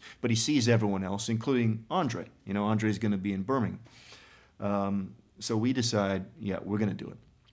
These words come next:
We go to Birmingham, runs the two hundred.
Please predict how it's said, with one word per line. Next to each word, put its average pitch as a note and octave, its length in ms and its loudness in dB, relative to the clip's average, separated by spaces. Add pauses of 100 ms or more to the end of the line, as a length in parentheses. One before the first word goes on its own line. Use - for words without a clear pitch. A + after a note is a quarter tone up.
(920)
We A2+ 100 -2
go B2 100 4
to A#2+ 60 6
Birmingham, G#2 520 4 (160)
runs A#2 220 6
the A2 60 -4
two A2+ 220 -2
hundred. G2 380 -2